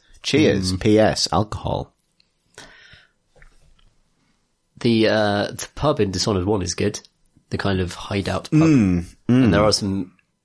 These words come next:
Speaker 2: interesting people hanging around there. The people you collect over the
Speaker 1: The
Speaker 2: course
Speaker 1: Hound
Speaker 2: of the
Speaker 1: Pits pub.
Speaker 2: That's the one. Yeah, that's really, that's a, that's a good place.
Speaker 1: That looks like a good pub. The, um, the pub in Everyone's Gone to the Rapture
Speaker 2: Oh, yeah,
Speaker 1: is
Speaker 2: yeah.
Speaker 1: extremely realistic.
Speaker 2: Yeah.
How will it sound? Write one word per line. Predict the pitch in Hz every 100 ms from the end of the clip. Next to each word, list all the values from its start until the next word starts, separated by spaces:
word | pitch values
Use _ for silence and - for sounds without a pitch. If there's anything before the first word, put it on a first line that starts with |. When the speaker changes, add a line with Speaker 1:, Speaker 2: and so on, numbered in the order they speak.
| _
Speaker 2:
interesting | 117 - 95 - 101
people | 107 98
hanging | 95 98
around | 98 98
there. | 98 - _
The | -
people | 98 95
you | 87
collect | 101 92 -
over | 95
the | 92
Speaker 1:
The |
Speaker 2:
course | 98 98
Speaker 1:
Hound | 107
Speaker 2:
of | 107
the | 90
Speaker 1:
Pits | - - -
pub. | - 85 82 -
Speaker 2:
That's | 104 -
the | 101
one. | 110 131
Yeah, | 113 117 95 - -
that's | 95 90
really, | 95 92 -
that's | 85 78
a, | - 82
that's | - -
a |
good | 92 -
place. | - - - _ _ -
Speaker 1:
That | 110
looks | -
like | 202
a | 80
good | 82
pub. | 87 -
The, | 101 - 98
um, | 95 92 98 - - - - - -
the | -
pub | - 120 120 107 -
in | 104 98 101 -
Everyone's | 104 101 104 98 101 92
Gone | 98 98 95
to | 92
the | 82
Rapture | 78 - - 107
Speaker 2:
Oh, | 107 123
yeah, | 104 104
Speaker 1:
is | 101
Speaker 2:
yeah. |
Speaker 1:
extremely | 98 - 107 104 98 98
realistic. | 98 95 104 - 123 - -
Speaker 2:
Yeah. | 98 87